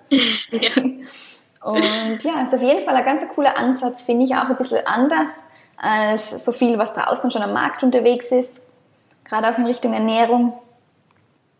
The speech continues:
Speaker 1: Ja, genau, das habe ich nämlich, als ich dann ein bisschen recherchiert habe, was gibt's denn da draußen schon,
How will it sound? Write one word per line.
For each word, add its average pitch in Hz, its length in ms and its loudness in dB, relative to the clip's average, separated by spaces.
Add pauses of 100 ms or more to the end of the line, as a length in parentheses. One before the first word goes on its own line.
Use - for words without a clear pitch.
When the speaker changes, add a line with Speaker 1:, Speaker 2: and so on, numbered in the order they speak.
(420)
Speaker 1:
Ja, 240 260 0
genau, 220 340 -2
das 214 180 -4
habe 240 140 0
ich 226 140 -4
nämlich, 220 340 0
als 214 140 -4
ich - 80 -4
dann 220 360 -6 (480)
ein 226 100 -10
bisschen 233 280 0
recherchiert 226 680 2
habe, 226 120 -6
was - 160 -10
gibt's 247 220 0
denn 226 160 2
da 214 100 0
draußen 220 420 -2
schon, 233 400 -2